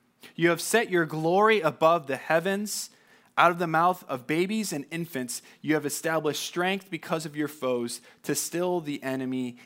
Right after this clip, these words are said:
and the avenger. By quoting this psalm, Jesus isn't just openly declaring in the temple that he's the Messiah. He's declaring that this psalm, which was a, a psalm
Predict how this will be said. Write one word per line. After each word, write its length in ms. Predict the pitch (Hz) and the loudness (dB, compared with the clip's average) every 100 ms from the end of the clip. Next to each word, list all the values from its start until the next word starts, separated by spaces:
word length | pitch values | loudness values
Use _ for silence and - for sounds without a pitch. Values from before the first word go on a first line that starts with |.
| _ | _
and 180 | 117 127 | -6 -4
the 300 | 131 123 120 - | -2 -4 -6 -16
avenger. 580 | 113 117 117 101 92 107 _ _ _ _ _ _ _ _ _ _ | -10 -8 -8 -12 -16 -20 _ _ _ _ _ _ _ _ _ _
By 140 | - 165 | 0 0
quoting 640 | - 226 262 247 240 190 | 4 4 4 2 -2 -2
this 480 | 143 175 175 - - _ _ _ _ _ _ | 2 2 0 -4 -8 _ _ _ _ _ _
psalm, 540 | - - 165 131 107 107 _ _ _ | -12 -2 -2 -2 -6 -16 _ _ _
Jesus 460 | 131 202 226 220 208 | -2 0 2 0 2
isn't 420 | 208 240 254 220 | 2 2 0 0
just 300 | 180 196 - | 2 0 0
openly 520 | 170 190 190 202 190 | 2 2 2 0 0
declaring 580 | 170 - - 170 170 160 | 0 -4 -2 0 0 0
in 80 | 156 | -2
the 100 | 156 | -4
temple 340 | - 165 160 147 | 0 0 0 0
that 120 | 131 | -2
he's 280 | 156 175 156 | -2 -4 -2
the 80 | |
Messiah. 580 | 135 131 - 147 131 113 - - _ | -4 -2 0 2 0 -2 -10 -20 _
He's 260 | 185 220 | -2 0
declaring 400 | 208 202 202 185 | -2 0 0 2
that 160 | 156 139 | -2 -2
this 160 | 220 | -2
psalm, 440 | 226 - 214 185 147 | 0 0 2 2 0
which 180 | 143 175 | -2 -2
was 140 | 151 | 0
a, 160 | 151 139 - | -2 -2 -2
a 180 | 139 | -2
psalm 480 | - - 190 202 202 | -2 -2 0 2 0